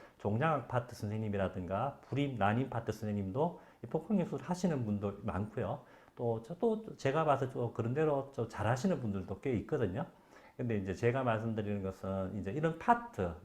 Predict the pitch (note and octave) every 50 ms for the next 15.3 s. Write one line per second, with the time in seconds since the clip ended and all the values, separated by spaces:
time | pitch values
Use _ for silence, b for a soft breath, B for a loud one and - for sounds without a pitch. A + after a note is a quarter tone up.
0 | F#2+ - - C3+ - D#3+ D3+ D3+ C#3 - - C3 A#2 B2 - - A3 G#3+ - -
1 | - C#3+ B2+ A#2 - - D#3+ G3 G#3 B B B B B B B A2+ A#2 C3 C3+
2 | C#3 C#3+ D3 D3 - C3 A#2+ A#2+ A2+ A2+ A2+ A2 G#2 F#2+ F#2+ - - - - -
3 | D3+ D#3+ F3 D#3 C#3+ C3+ B2+ - A2+ A#2 B2+ C3 C3 D#3 - - F#2+ F#2+ G2+ A2
4 | A#2 A2 - C#3+ C#3 B2 G#2+ F#2 F2 E2 - - B B B B B B B C3+
5 | A#2 A#2 G#2+ G#2+ G#2+ G2+ F2+ F2+ F#2+ F#2+ F#2 F#2 - A2 A2+ A2 - - B2 A2+
6 | G2 G#2 A2+ A#2+ A2 - - - F2+ F2+ F#2 F#2+ F#2 F2+ - B B B B B
7 | B B A#2 C#3 F3 G3 G3 F3+ D#3+ C3 A#2+ A2 A2 G2+ G#2 G2+ G2+ G2 F#2+ F#2
8 | F2+ F2+ F#2 F#2 F2+ F#2 F#2 G2+ B2 E3 F#3 E3+ C#3+ B2 G#2+ G2 E2+ E2+ - A2+
9 | A#2 C#3 C#3 D#3 D#3 C#3+ A#2+ - G#2+ F2+ E2 C3 C3+ C3 - G#2+ F2+ D#2+ F2 F#2
10 | F2+ - G2+ F2+ E2 E2+ E2 - - E2 F2 F2 D#2 E2 E2 - - - A2 G#2+
11 | F#2+ G2 F#2+ F#2 - B B B B B B B B - - F2+ F#2 F#2 F#2 F#2
12 | - G3 G3+ F3 D3 C3+ A#2 G#2+ G2+ F#2+ F2+ E2+ - - - - B2+ D3 F3 F3
13 | - C3 A2+ G#2+ G2 F#2 E2+ F2+ F#2 F#2 F2 F2 F2 - - - - - - -
14 | F#2+ G#2+ C3+ D#3+ D#3 D3 B2 - - A#2 B2 C3 - - E3+ D#3+ D#3 - B2 G#2
15 | F2 E2 E2 F2+ - D#2